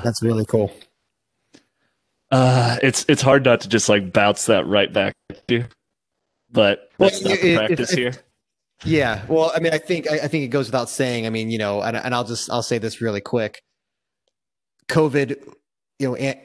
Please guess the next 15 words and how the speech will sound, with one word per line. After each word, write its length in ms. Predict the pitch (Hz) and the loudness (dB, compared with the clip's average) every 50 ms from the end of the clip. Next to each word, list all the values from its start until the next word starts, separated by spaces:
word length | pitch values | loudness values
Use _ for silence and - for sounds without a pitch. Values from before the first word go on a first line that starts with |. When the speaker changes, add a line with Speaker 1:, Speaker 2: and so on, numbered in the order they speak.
| _ - | _ -10
Speaker 1:
with, 300 | 151 127 131 131 123 127 | -6 -4 -4 -4 -4 -4
with 120 | 135 127 | -4 -4
Annie 260 | 135 143 147 143 139 | -4 -2 -2 -2 -2
doing 200 | 123 135 135 131 127 | -2 -2 -2 -2 -2
what 120 | 127 - | -4 -4
she 160 | - - 123 | -6 -6 -4
does, 280 | 107 131 127 123 117 110 | -2 -2 0 0 -2 -2
she 180 | - - 139 147 | -4 -2 -2 -2
was 140 | 131 117 | -2 -2
shut 280 | - - - 131 - 101 | -2 -2 -2 -2 -2 -2
down 380 | 107 117 120 120 113 107 104 92 | -2 -2 0 0 -2 -4 -6 -6
for 160 | - 113 107 | -4 -4 -4
about 300 | 98 101 107 104 - - | -2 -2 -2 -4 -4 -6
ten 260 | - 127 113 107 104 | -4 -4 -4 -4 -4
weeks. 580 | 101 104 101 87 - - - - - - - - | -6 -6 -6 -8 -8 -8 -8 -8 -8 -8 -10 -14